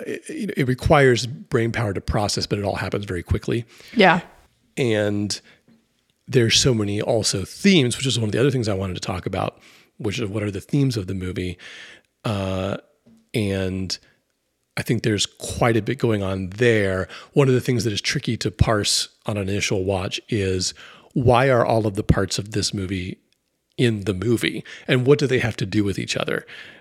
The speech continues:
Speaker 1: Like, what is the purpose of setting up this meta narrative? And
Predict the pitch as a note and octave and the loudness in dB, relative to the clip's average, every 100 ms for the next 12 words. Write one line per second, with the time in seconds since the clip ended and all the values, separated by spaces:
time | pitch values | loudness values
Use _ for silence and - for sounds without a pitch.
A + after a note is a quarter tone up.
0 | - G2+ - A#2 A#2 A2+ - A#2+ A2+ - | -6 -4 -2 2 2 2 0 -2 -2 -2
1 | A2+ A2 A2 F#2+ - - F#2+ F#2 F#2 F2+ | -2 -2 -2 -2 -4 -4 -6 -4 -6 -8
2 | - - _ - - C3+ A2+ G#2+ G2+ - | -16 -20 _ -4 0 2 2 0 -2 -4
3 | - A2 G2 G2 F#2+ G#2+ G#2 G2 F#2 F#2 | -2 0 -2 -2 0 2 2 2 0 -4
4 | - - - _ A2+ G2 F#2 F#2 F2+ | -8 -18 -20 _ -4 -2 -2 -2 -6